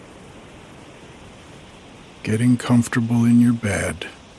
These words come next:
in whatever position works best for you. And we'll start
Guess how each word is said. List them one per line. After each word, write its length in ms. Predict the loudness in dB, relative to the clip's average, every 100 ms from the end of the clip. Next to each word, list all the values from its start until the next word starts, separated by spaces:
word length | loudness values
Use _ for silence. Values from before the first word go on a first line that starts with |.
| -20 -20 -20 -20 -20 -20 -20 -20 -20 -20 -20 -20 -20 -20 -20 -20 -20 -8
in 100 | -4
whatever 480 | -2 -2 -2 -2 -4
position 760 | -2 -4 -2 -4 -4 -4 -4
works 320 | -4 -8 -12 -12
best 420 | -8 -8 -8 -10
for 140 | -8
you. 360 | -6 -4 -6 -10 -20 -20 -20 -20 -20 -20 -20 -20 -20 -20 -20 -20 -20 -20 -20 -20 -20 -20 -20 -20 -20 -20 -20 -20 -20 -20 -20 -20 -20 -20 -20 -20 -20 -20 -20 -20 -20 -20 -20 -20 -20 -20 -20 -20 -20 -10
And 420 | -4 -2 0 0
we'll 100 | 0
start 540 | -4 -6 -2 0 -2